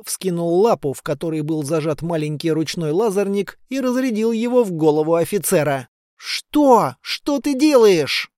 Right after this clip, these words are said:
Ларок бросился уже к мертвому телу. «Запоминай»,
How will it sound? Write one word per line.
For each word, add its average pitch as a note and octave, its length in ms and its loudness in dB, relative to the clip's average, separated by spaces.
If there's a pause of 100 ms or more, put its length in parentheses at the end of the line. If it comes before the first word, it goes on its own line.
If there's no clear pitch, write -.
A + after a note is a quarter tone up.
(160)
Ларок F#3 440 0
бросился F#3+ 560 0
уже F#3 260 2
к - 100 -10
мертвому D#3+ 560 -2
телу. D3 440 -2 (180)
«Запоминай», F3+ 1160 0